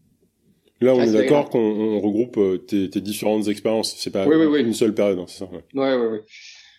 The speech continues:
Speaker 2: Bah, sur, sur la première période, j'ai fait mille mètres pape et sur la deuxième, j'ai fait mille cinq cents. <laughs> Mais
Speaker 1: Ouais.
Speaker 2: parce que je voulais me tester plus, quoi.
Speaker 1: Ouais.
Speaker 2: Euh, mais ça, ça revient à peu près au même. Non, mais parfois, c'est vrai que j'étais surpris de la facilité et parfois, sans raison, sans que je comprenne pourquoi, bah, je me sentais bridé.
Speaker 1: Ouais.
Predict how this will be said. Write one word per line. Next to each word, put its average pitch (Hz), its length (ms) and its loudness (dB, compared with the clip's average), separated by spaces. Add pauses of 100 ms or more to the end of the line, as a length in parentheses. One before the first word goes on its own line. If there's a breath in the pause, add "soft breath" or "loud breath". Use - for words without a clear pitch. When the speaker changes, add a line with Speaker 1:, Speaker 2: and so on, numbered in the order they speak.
(220 loud breath)
Speaker 2:
Bah, 120 120 0
sur, 151 200 0
sur 147 140 -2
la 135 100 0
première 151 300 -2
période, 170 300 -2
j'ai 135 120 -2
fait 135 140 -4
mille 139 140 0
mètres 147 200 0
pape 170 220 -2
et 143 40 0
sur - 160 -4
la 123 100 0
deuxième, 131 340 0
j'ai 120 80 -2
fait 113 140 -4
mille 117 100 0
cinq 123 160 -4
cents. 131 180 -4 (140)
<laughs> - 160 -12
Mais - 200 -2
Speaker 1:
Ouais. 107 80 -2
Speaker 2:
parce - 140 0
que 170 140 2
je 123 80 -2
voulais 139 160 0
me 127 80 -4
tester 143 300 0
plus, 160 260 -2
quoi. - 180 -8
Speaker 1:
Ouais. 104 140 -2 (480)
Speaker 2:
Euh, 147 320 0
mais 160 100 2
ça, 156 240 -2
ça 147 160 -6
revient 170 160 -4
à 165 80 -4
peu 165 140 -4
près - 120 -6
au 160 40 0
même. 151 180 0
Non, 147 100 0
mais 139 120 2
parfois, 180 320 -2
c'est - 80 -8
vrai 180 100 -2
que 151 60 -6
j'étais 151 180 -2
surpris - 520 -4
de 165 60 -2
la 147 80 0
facilité 156 600 -4
et 165 60 0
parfois, 180 680 -2
sans 208 220 -2
raison, 208 240 -2
sans 262 180 -4
que 311 100 -2
je - 80 -8
comprenne 208 300 -4
pourquoi, 190 320 -2
bah, 156 140 0
je 139 80 -2
me 139 60 0
sentais 147 260 -6
bridé. 139 380 -4 (520)
Speaker 1:
Ouais. 92 100 -8